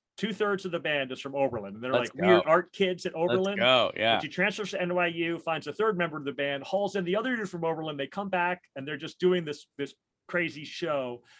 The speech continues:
Speaker 1: They're a legendary live act, which I sadly did not have a chance to see, um, in their heyday. Uh, when you are a duo, there's a couple of different ways to do it. Um, the guitar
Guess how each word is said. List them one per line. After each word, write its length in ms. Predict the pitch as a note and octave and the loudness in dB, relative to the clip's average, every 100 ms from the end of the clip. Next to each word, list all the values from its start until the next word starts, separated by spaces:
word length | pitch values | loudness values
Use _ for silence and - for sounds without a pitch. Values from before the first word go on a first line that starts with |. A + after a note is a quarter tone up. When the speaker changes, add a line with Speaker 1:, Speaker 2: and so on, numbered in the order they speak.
| _ _ - | _ _ 0
Speaker 1:
They're 200 | C#3+ C#3 | 4 6
a 60 | C3+ | 4
legendary 640 | C3 F#3 F#3 F3+ F3 D#3 | 4 2 2 0 0 0
live 260 | D3+ D3 | 2 4
act, 220 | C#3 B2+ C#3 | 2 0 -2
which 160 | - | -8
I 60 | B2+ | -8
sadly 360 | - C#3 C3+ | -4 -4 -4
did 140 | B2 B2+ | -8 -6
not 180 | C3+ B2+ | -6 -6
have 120 | B2 | -8
a 60 | |
chance 360 | B2 B2+ A#2 - | -12 -14 -14 -16
to 100 | - | -18
see, 520 | - C#3+ B2+ A#2 G#2+ A2+ | -12 -8 -4 -4 -8 -8
um, 380 | A2+ A2 G2 G2+ | -8 -8 -10 -14
in 140 | C3+ A2+ | -14 -12
their 140 | A#2 | -12
heyday. 580 | A#2 B2 A2 G2 F#2+ F#2+ _ _ _ _ _ _ | -10 -10 -10 -12 -14 -18 _ _ _ _ _ _
Uh, 480 | A#2+ A2+ G#2+ G#2 G2 G2 _ _ _ _ _ | -2 -2 -2 -6 -10 -16 _ _ _ _ _
when 340 | B2 F#3 A3+ | -6 -4 -6
you 320 | A3+ A#3 A3+ | -8 -10 -8
are 380 | - E3 E3 E3 | -2 0 0 -4
a 80 | D3 | -8
duo, 760 | G#2+ - D#3 C3+ G2 D#2+ - _ _ _ _ | -10 -10 -8 -8 -8 -14 -20 _ _ _ _
there's 160 | B2 B2+ | -12 -10
a 60 | |
couple 280 | B2+ D3+ D#3+ | -4 -4 -2
of 100 | C#3+ | -6
different 280 | C3 B2 A#2 | -6 -8 -8
ways 220 | A2+ G#2 | -10 -10
to 80 | - | -14
do 160 | F#2+ F#2 | -14 -12
it. 180 | F2 D#2 _ _ _ - | -12 -18 _ _ _ -10
Um, 200 | F#2+ F#2 | -10 -10
the 80 | B2 | -10
guitar 600 | C#3+ - F#3 F#3+ E3+ - | -10 -6 -2 0 0 -4